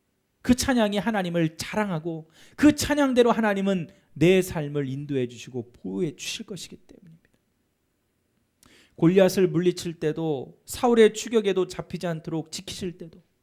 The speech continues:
전쟁에서 승리할 때도 먼저 찬송하며 나아가는 자이기에 여러분, 다시 찬송할 수 있는 상황과 역경을 하나님이 만들어 주셨습니다. 찬송의 맛을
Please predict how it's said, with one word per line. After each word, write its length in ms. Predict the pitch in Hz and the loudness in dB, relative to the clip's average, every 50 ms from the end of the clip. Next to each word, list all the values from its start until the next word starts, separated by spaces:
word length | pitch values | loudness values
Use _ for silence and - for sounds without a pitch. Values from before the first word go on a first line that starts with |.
| _ _ _ _ _ _ - - - _ - | _ _ _ _ _ _ -20 -20 -20 _ -6
전쟁에서 640 | - 180 196 202 196 226 208 214 208 202 220 208 | 0 0 2 6 8 8 8 8 4 4 4 2
승리할 500 | 202 - - 262 254 240 226 202 202 196 | 2 0 -4 -2 0 2 4 2 2 2
때도 440 | 185 180 180 185 185 180 175 147 127 | 0 0 2 2 4 4 2 2 2
먼저 380 | 123 165 202 214 208 220 196 - | 2 2 2 4 2 0 0 -2
찬송하며 720 | - - 269 277 269 226 247 233 214 196 196 196 196 185 | -6 -8 -8 -6 -6 -4 -2 0 0 0 0 0 -2 -2
나아가는 560 | 165 147 151 165 180 175 180 180 175 170 170 156 | -2 -2 0 0 0 0 -2 -4 -6 -6 -8 -10
자이기에 800 | - - 151 165 160 156 156 156 160 185 180 151 123 113 - _ _ _ _ _ _ _ _ _ _ _ _ _ - | -10 -8 -6 -6 -6 -6 -6 -4 -2 0 0 -2 -2 -4 -10 _ _ _ _ _ _ _ _ _ _ _ _ _ 0
여러분, 380 | 147 156 151 156 151 131 120 - | 2 2 2 2 0 -4 -6 -6
다시 300 | - - 202 - 247 233 | -4 -2 -2 0 -2 -4
찬송할 560 | - - - 294 277 254 - 262 254 226 202 | -4 -4 -4 -4 -4 -4 -2 0 2 2 2
수 140 | 190 - 196 | 0 -2 -6
있는 160 | 196 196 190 | -6 -6 -6
상황과 500 | 190 - - 226 214 196 185 180 160 135 | -6 -4 -2 -2 -2 -2 0 -2 0 2
역경을 720 | 135 143 - - - - 156 139 143 156 151 131 120 - - _ _ _ - | 0 0 -2 -2 -4 -4 -4 -2 0 -2 -2 -2 -4 -6 -12 _ _ _ -16
하나님이 640 | - - 202 165 123 120 113 113 117 117 117 113 - _ _ _ _ - | -10 -8 -6 -6 -6 -6 -6 -6 -6 -6 -8 -10 -12 _ _ _ _ -18
만들어 520 | - - 139 139 131 143 139 123 117 - - | -14 -12 -12 -12 -10 -10 -10 -10 -12 -14 -16
주셨습니다. 560 | - - - 127 131 - - _ _ _ _ _ _ _ _ _ _ _ _ _ _ _ _ _ _ _ _ _ _ _ _ _ _ _ _ _ _ - | -20 -20 -20 -18 -18 -20 -20 _ _ _ _ _ _ _ _ _ _ _ _ _ _ _ _ _ _ _ _ _ _ _ _ _ _ _ _ _ _ -14
찬송의 500 | - - 226 220 214 185 180 165 165 160 | -8 -6 -4 -4 -4 -6 -6 -6 -6 -8
맛을 500 | 147 113 107 - - 120 113 117 117 | -8 -10 -10 -12 -12 -14 -12 -14 -14